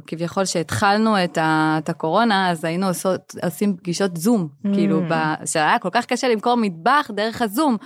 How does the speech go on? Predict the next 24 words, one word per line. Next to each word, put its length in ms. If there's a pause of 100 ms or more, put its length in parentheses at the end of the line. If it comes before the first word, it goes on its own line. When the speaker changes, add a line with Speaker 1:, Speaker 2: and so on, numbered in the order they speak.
(220)
Speaker 1:
שבן 220
אדם 180
לא 100
רואה 160
את 120
החומר, 540
לא 100
רואה 160
את 120
הגימור, 500
לא 80
רואה 200
כלום. 400 (140)
Speaker 2:
מצד 220
שני, 200
אולי 100 (100)
אתם 80
Speaker 1:
מצד 140
Speaker 2:
יכולים 220
לראות 200
את 60
Speaker 1:
שני, 160
Speaker 2:
המטבח 300
שלו. 260